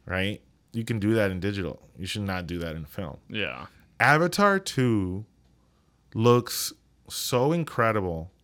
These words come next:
Speaker 1: and the textures, it's just mind-blowing, dude.
Speaker 2: Yeah.
Speaker 1: And, you know, and, like, how James Cameron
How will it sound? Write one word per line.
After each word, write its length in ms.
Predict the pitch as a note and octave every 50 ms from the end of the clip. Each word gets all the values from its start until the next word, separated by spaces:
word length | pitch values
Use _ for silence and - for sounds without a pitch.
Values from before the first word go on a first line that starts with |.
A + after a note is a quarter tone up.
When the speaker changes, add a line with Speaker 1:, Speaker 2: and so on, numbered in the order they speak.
| _ _ _ _
Speaker 1:
and 180 | - G#2+ A2+ A2
the 80 | G#2+ F#2
textures, 840 | - - - G#2 G#2 - - - D3+ D#3+ F3 F#3 F3 - - - - _ _ _ _ _ _ _ _ _ _ _ _ _ _ -
it's 220 | B2 B2+ - -
just 180 | - D3 B2+ -
mind-blowing, 580 | B2+ A#2 B2 D#3 E3 C#3+ A#2+ G#2+ F#2+ F#2 E2+ D#2+
dude. 220 | D2+ E2+ E2 E2+ - _
Speaker 2:
Yeah. 280 | - G#2 G2 F#2 F2 F2
Speaker 1:
And, 100 | A2 A2+
you 80 | A#2
know, 160 | A2+ A2 G#2+ G#2
and, 120 | G2+ G#2 A2
like, 240 | A2+ A2 G#2 - -
how 160 | - A#2+ B2
James 260 | G#2+ A2+ A#2+ C3+ C#3
Cameron 420 | - - C3+ C3 C3+ C3+ C3 B2+